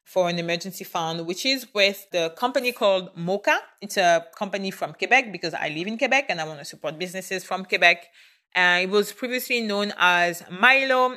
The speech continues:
and I think they got bought by another company. I wanna say Mojo, but I'm not sure. They got bought by, like, a new European company or something. But the product hasn't changed for people who have had that account.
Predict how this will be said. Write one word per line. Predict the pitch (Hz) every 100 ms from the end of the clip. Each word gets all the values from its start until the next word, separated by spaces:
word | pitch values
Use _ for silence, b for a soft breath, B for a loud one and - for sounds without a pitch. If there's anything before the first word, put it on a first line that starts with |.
| 254
and | 202
I | 202
think | - 226
they | 220
got | 202 202 190 185 - 170 156
bought | 196 180 180 180 - - - _
by | 190
another | 185 180 175 180 214 311
company. | 359 381 415 427 427
I | 392
wanna | 240 277 311
say | 302 269
Mojo, | 233 185 196 214 208 330 359 359 349
but | 170
I'm | 170 190
not | 185 -
sure. | - 180 156
They | 175
got | 330 214 165
bought | 151 175
by, | 156
like, | 147 151
a | 170
new | 170 170 - -
European | 190 220 208 - 175 214
company | 269 339 349 359 370
or |
something. | 370 392 359 392 381 370 b b b _ _ _
But | - 202
the | 208
product | - 240 247 320 311
hasn't | 214 208 208
changed | 196 160 -
for | -
people | - 190 190
who | 180
have | 175 160
had | - 160 156
that | 151 -
account. | - - -